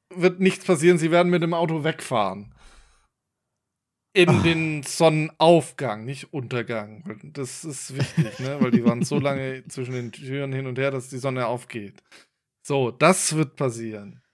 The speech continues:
Speaker 1: Neunzig Prozent.
Speaker 2: Aber dann finde ich's ein bi-, dann finde ich's aber ein bisschen, glaub ich, zu wenig.
Speaker 1: No shit. <laughs> Nein, keine
Speaker 2: Wenn
Speaker 1: Ahnung.
Speaker 2: das die, wenn das die Klammer ist.
Speaker 1: Also ich, ich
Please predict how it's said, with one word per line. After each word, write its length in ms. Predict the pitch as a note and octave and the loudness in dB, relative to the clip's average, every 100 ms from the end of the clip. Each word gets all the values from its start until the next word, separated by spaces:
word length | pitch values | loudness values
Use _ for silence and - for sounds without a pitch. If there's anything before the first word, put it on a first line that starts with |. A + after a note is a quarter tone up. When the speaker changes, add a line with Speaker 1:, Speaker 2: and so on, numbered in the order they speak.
| _ _ _ _ _ _ _ _ _ _ _ _ _ _ _ - | _ _ _ _ _ _ _ _ _ _ _ _ _ _ _ -2
Speaker 1:
Neunzig 500 | C3 E3+ G#3 F#3 - | 6 6 6 2 0
Prozent. 500 | E3 B2+ C#3 A2+ G#2+ | -2 0 -2 -2 0
Speaker 2:
Aber 140 | B2+ | 0
dann 260 | B2+ A#2+ F#3+ | 2 2 2
finde 300 | - C#4 C#4 | 0 -2 -2
ich's 100 | B3+ | -2
ein 80 | A#3+ | -4
bi-, 220 | B3 A#3 - | -4 -6 -2
dann 240 | G3 E4+ | -2 -2
finde 240 | - F4 E4+ | -4 -2 -2
ich's 100 | E4 | -4
aber 180 | D#4 | -4
ein 100 | D4+ | -4
bisschen, 300 | D4+ D#4 D#4+ | -4 -6 -6
glaub 220 | C#4+ F4 F4+ | -6 -6 -8
ich, 80 | |
zu 80 | - B4+ C#5 | -10 -10 -6
wenig. 320 | B4 G#2+ - _ _ _ _ _ - | -2 -4 -6 _ _ _ _ _ -2
Speaker 1:
No 300 | C#3+ G3 G3 | 0 0 -2
shit. 320 | - D#3 D#3 - D#4+ | -4 -6 -8 -8 -8
<laughs> 260 | F4+ F4+ E4 | -8 -8 -4
Nein, 240 | F#3+ G#3+ - | -2 -2 -4
keine 220 | - F3+ | 0 0
Speaker 2:
Wenn 40 | |
Speaker 1:
Ahnung. 100 | - | 0
Speaker 2:
das 280 | D#3+ B2+ - | 0 -2 -2
die, 160 | C3+ A#2 _ - | -4 -4 _ -4
wenn 220 | B2+ B2 | 0 0
das 240 | C#3 B2 - | 0 -2 -2
die 140 | A#2+ | -8
Klammer 420 | - A#2+ A2 G#2+ E2 | -2 -2 0 -2 -2
ist. 60 | |
Speaker 1:
Also 140 | D#3+ F3 - | -2 -4 -12
ich, 220 | D#3+ - | -14 -12
ich 260 | E3+ - | -12 -12